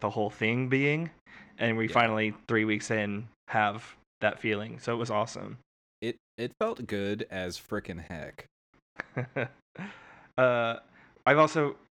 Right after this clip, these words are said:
Speaker 1: I, I started sharing another game of mine in the lab channel of the Discord that I was working on this week,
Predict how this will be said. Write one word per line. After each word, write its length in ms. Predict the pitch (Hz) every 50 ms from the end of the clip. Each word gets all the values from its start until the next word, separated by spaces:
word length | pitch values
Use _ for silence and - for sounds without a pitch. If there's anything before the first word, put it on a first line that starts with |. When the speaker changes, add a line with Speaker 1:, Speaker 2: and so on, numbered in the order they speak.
| _ _ -
Speaker 1:
I, 160 | 120 131 127 - -
I 160 | 127 135 139
started 480 | 139 - - 143 139 135 135 131 123
sharing 520 | - - 127 123 123 123 120 120 120 117 117
another 440 | - 110 110 107 110 117 117 135 127
game 220 | 131 135 135 135
of 120 | 131 127
mine 400 | 147 135 135 135 135 135 135 139 - -
in 240 | 117 117 117 113
the 460 | 110 113 110 110 110 110 110 107 110 113 - - - _ _ _ _ _ _ -
lab 460 | 113 113 113 117 123 127 127 139 - - _ _ -
channel 440 | - 139 127 131 131 135 135 127 127
of 100 | 123 120
the 80 | 139
Discord 580 | 123 135 127 - - - 139 135 135 139 135 131 - - - - - - -
that 100 | 123 120
I 60 | 120
was 120 | 117 113 113
working 260 | 120 117 - 131 120
on 100 | 117 117
this 200 | 117 113 - -
week, 340 | 123 120 117 113 - -